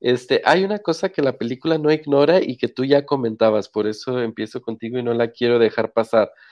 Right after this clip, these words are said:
que tiene que ver con los gulag, que eran, para quienes no estén familiarizados todavía con el tema o con la película, pues eran estos campos de trabajo forzados en los que la gente era privada de su libertad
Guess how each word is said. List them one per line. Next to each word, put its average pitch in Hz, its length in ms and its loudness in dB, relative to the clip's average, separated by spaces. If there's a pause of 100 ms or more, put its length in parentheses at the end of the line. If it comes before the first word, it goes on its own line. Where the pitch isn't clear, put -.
(200)
que 123 100 -4
tiene 127 260 -2
que 139 120 2
ver 120 240 4
con 135 200 0
los 107 240 2
gulag, 110 380 4 (380)
que 127 100 2
eran, 135 400 6
para 107 260 6
quienes 110 360 -4
no 117 80 0
estén 131 220 -8
familiarizados 120 680 -2
todavía 123 400 0
con 123 180 -4
el 104 160 -4
tema 123 300 2
o 104 140 0
con 104 160 -2
la 104 80 -4
película, 120 640 -2 (300)
pues 123 180 -4
eran 127 180 4
estos 139 300 -4
campos 135 400 0
de 139 80 -2
trabajo 110 420 2
forzados 117 560 0
en 120 100 -6
los 107 140 -10
que - 100 -10
la 101 120 -2
gente 117 340 -4
era 127 220 0
privada 117 480 0
de 127 100 -4
su 117 180 -10
libertad 104 580 2